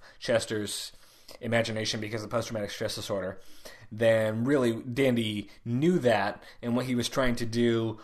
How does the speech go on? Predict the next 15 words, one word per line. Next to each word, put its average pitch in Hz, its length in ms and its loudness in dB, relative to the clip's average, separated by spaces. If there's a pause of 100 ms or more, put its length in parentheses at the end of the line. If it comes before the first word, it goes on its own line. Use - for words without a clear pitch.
(160)
was 110 280 0
kind 117 140 -2
of - 80 -6
plant 135 260 -2
the 101 60 -10
seeds 117 320 -2
in 104 60 -6
Chester's 110 400 -4
mind 117 240 0
so 113 100 -8
that 110 140 0
way 104 80 -2
when 104 140 -6
he 104 100 -10
found 120 720 0